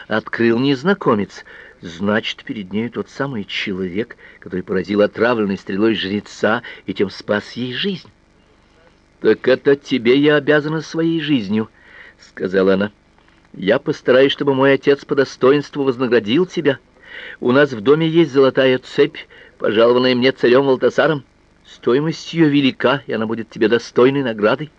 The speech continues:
«Твой род умеет быть благодарным и великодушным, но мне не нужны такие награды».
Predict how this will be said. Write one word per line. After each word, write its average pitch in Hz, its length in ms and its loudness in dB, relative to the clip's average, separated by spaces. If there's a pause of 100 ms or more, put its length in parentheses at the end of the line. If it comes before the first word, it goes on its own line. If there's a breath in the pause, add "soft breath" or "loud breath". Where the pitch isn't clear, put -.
(1200)
«Твой 110 320 2
род 113 280 4
умеет 120 440 0
быть 139 180 -6
благодарным 98 720 0 (380 soft breath)
и 78 80 -8
великодушным, 80 760 -8 (380 soft breath)
но 90 100 -14
мне 87 160 -6
не 95 120 -4
нужны 98 320 -2
такие 185 400 -6
награды». 101 380 -2